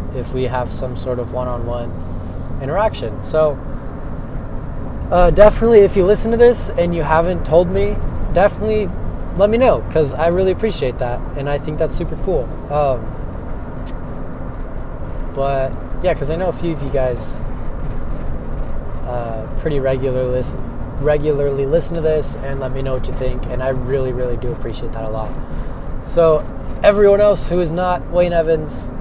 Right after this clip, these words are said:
<laughs> um, or Ben, Ben Bravo,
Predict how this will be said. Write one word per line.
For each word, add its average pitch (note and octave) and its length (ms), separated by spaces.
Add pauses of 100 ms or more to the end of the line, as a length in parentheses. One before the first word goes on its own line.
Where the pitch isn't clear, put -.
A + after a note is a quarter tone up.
(120)
<laughs> - 240
um, C#3+ 360 (1120)
or D3+ 140
Ben, D#3+ 420 (680)
Ben D3 200
Bravo, C#3 560